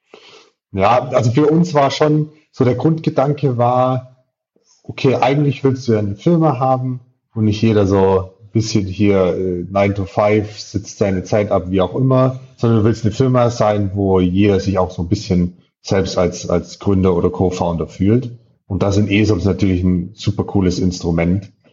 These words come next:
Ähm, und bei uns war das halt klar, okay, äh, ein Teil von den Shares,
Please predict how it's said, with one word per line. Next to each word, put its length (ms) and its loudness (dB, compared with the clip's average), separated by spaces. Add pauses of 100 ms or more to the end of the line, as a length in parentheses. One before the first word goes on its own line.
(200)
Ähm, 400 0
und 260 -8
bei 180 -2
uns 340 0
war 120 0
das 160 -4
halt 300 -4 (760)
klar, 400 2
okay, 420 2
äh, 640 -4 (760)
ein 420 -14
Teil 420 2
von 220 -2
den 160 -4
Shares, 640 0